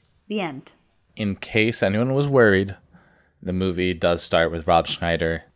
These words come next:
Speaker 2: doing a racist portrayal of an Arabic person. That is in the movie. He
Speaker 1: Yep.
Speaker 2: didn't, he didn't miss one. I know everyone was freaking out.
Speaker 1: If we were ever,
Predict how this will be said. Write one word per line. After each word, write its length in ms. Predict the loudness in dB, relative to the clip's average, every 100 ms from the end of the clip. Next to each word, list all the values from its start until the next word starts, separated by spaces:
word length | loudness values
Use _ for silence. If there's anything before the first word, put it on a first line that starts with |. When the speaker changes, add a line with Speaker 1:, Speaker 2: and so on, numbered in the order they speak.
| _
Speaker 2:
doing 180 | -6 -4
a 40 | -2
racist 400 | -4 -4 -10 -8
portrayal 480 | -8 -2 0 0 0
of 140 | -4
an 80 | -2
Arabic 340 | -4 -4 -10
person. 380 | -10 -10 -10 -12 _ _ _
That 160 | -6 -4
is 160 | -4 -4
in 80 |
the 60 | -2
movie. 400 | -2 -2 -4 -8 _ _ _ _ _ _ _ _ _ _
He 80 | 2
Speaker 1:
Yep. 80 | 4
Speaker 2:
didn't, 280 | 4 -2 -2
he 120 | 2
didn't 180 | 2 4
miss 220 | 2 2
one. 240 | 0 0 -6 _ _ _ _ _ _
I 60 | 2
know 100 | 2
everyone 240 | 2 -4
was 120 | -4
freaking 440 | -6 0 2 2 2
out. 340 | 0 -2 -6 -20 _ _ _ _
Speaker 1:
If 220 | -4 -2 0
we 180 | 0
were 240 | 0 0 0
ever, 760 | 2 2 4 4 6 6 4